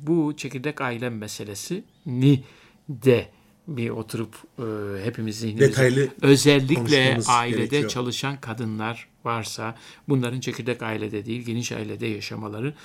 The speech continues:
Speaker 1: ve çocuklarına anadan atadan aktarılacak olan görgünün, kültürün o anaya, ataya teslim edilmesi gerekiyor. Zaten anneler ve babalar çocuklarına öğretici olamıyorlar. Daha çok nineler ve dedeler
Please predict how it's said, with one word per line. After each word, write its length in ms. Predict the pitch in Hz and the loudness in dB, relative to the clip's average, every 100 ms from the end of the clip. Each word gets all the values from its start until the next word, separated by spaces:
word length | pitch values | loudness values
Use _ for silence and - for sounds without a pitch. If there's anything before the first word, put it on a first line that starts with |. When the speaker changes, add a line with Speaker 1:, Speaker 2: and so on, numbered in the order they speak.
| - _ | -20 _
Speaker 1:
ve 80 | 120 | -8
çocuklarına 720 | 107 113 120 - 120 110 117 143 | -6 -6 -6 -6 -6 -4 -4 -6
anadan 400 | 120 107 110 120 | -6 -6 -6 -8
atadan 460 | 123 107 110 127 | -8 -8 -6 -6
aktarılacak 720 | 143 110 - 107 104 110 135 | -6 -10 -10 -8 -6 -6 -6
olan 260 | 117 107 107 | -8 -10 -8
görgünün, 480 | 117 120 113 110 113 | -4 -4 -4 -8 -10
kültürün 460 | - 127 120 147 156 - - | -10 -10 -6 -6 -8 -14 -4
o 100 | 170 | 0
anaya, 340 | 165 123 123 151 - | 2 0 0 -2 -4
ataya 320 | 123 135 165 | -6 -4 -4
teslim 340 | 123 - 160 | -6 0 4
edilmesi 540 | 165 139 127 110 - 101 - - _ 120 | 6 4 2 -2 -6 -10 -16 -20 _ -2
gerekiyor. 600 | 113 113 107 - 104 101 | 2 2 0 -4 -6 -4
Zaten 380 | 107 165 170 165 | 0 0 0 -4
anneler 500 | 127 131 127 151 143 | 0 0 2 0 0
ve 140 | 127 | 0
babalar 360 | 123 120 127 123 | -2 -2 -2 -2
çocuklarına 640 | 131 120 - 127 127 123 - - - | -4 -8 -6 -4 -2 -6 -8 -20 2
öğretici 500 | 139 139 127 - 120 | 10 10 10 4 -2
olamıyorlar. 580 | 123 117 135 131 107 107 | 0 0 0 0 -2 -4
Daha 180 | 117 127 | -4 -4
çok 160 | 139 123 | -4 -4
nineler 400 | 113 110 120 139 | -2 -2 -2 -4
ve 120 | 101 | -4
dedeler 400 | 107 110 123 | -6 -4 -4